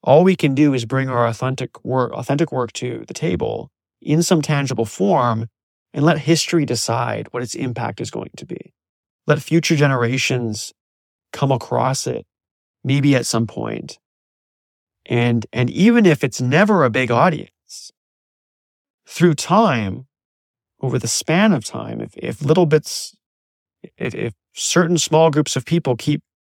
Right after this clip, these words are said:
stumbling upon something that you have written, then over time that is quite a bit of an audience. And so I think we need to realize that we're not really speaking to today's generation,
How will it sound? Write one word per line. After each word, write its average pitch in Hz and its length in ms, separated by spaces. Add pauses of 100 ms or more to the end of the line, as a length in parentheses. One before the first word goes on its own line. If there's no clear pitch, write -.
(340)
stumbling 151 580
upon 120 340
something 151 320
that 120 120
you 143 120
have 127 140
written, 147 340
then 120 140
over 170 200
time 180 320
that 175 140
is 190 160
quite 117 280
a 117 40
bit 101 160
of 95 80
an 92 80
audience. - 680 (1000)
And 139 120
so 139 80
I 135 60
think 185 200
we 233 100
need 190 120
to 139 60
realize 131 600
that 101 220 (1080)
we're 151 80
not 208 200
really 147 500 (480)
speaking 151 640
to 120 100
today's 139 540
generation, - 720